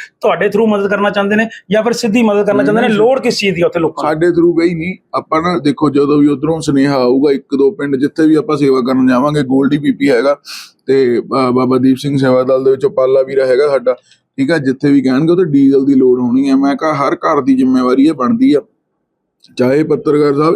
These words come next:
Speaker 2: ਇੱਕ ਲੀਟਰ, ਚਾਹੇ ਦੋ ਲੀਟਰ, ਚਾਹੇ ਪੰਜ ਲੀਟਰ, ਉਹ ਆਪਣੀ ਸੇਵਾ ਚੋਂ, ਉਹ ਆਪਣੇ ਆਪ ਨੂੰ ਖੁਸ਼ ਨਸੀਬ ਸਮਝੇ। ਜੇ ਆਪਾਂ ਲੁਧਿਆਣੇ ਜ਼ਿਲ੍ਹੇ ਦੀ ਗੱਲ ਕਰਦੇ ਹਾਂ,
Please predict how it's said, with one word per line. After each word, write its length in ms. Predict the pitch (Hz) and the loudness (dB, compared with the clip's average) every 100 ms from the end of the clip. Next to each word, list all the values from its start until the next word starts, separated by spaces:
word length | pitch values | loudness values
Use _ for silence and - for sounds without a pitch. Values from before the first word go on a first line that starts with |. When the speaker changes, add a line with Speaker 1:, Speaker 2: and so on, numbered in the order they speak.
| - | 0
Speaker 2:
ਇੱਕ 220 | 156 - | -2 0
ਲੀਟਰ, 420 | 180 185 185 185 - _ _ | 0 0 -2 -2 -6 _ _
ਚਾਹੇ 220 | - 143 156 | -4 -2 0
ਦੋ 300 | 135 139 151 | 0 2 2
ਲੀਟਰ, 320 | 160 165 156 | 0 0 -2
ਚਾਹੇ 240 | 156 160 | 0 0
ਪੰਜ 340 | 165 135 127 120 | -2 -4 -2 0
ਲੀਟਰ, 340 | 120 113 110 - | 0 -2 -6 0
ਉਹ 100 | 156 | 0
ਆਪਣੀ 280 | 143 156 156 | 0 -4 -4
ਸੇਵਾ 380 | 139 135 147 | -2 0 0
ਚੋਂ, 200 | 151 160 160 _ _ - | 0 -4 -6 _ _ -4
ਉਹ 80 | 165 | -2
ਆਪਣੇ 240 | 160 151 | 0 0
ਆਪ 100 | 156 | 0
ਨੂੰ 100 | 160 | -2
ਖੁਸ਼ 260 | 147 143 143 | 0 0 0
ਨਸੀਬ 360 | 151 139 147 131 | 0 0 0 2
ਸਮਝੇ। 380 | 127 135 165 | 0 2 2
ਜੇ 140 | 147 147 | 2 0
ਆਪਾਂ 260 | 135 123 | 0 0
ਲੁਧਿਆਣੇ 420 | 147 156 143 139 127 | 2 2 2 2 2
ਜ਼ਿਲ੍ਹੇ 220 | 135 160 | 2 2
ਦੀ 140 | 156 | 2
ਗੱਲ 180 | 135 127 | 0 0
ਕਰਦੇ 340 | 123 117 120 | -2 -4 -4
ਹਾਂ, 80 | 120 | -6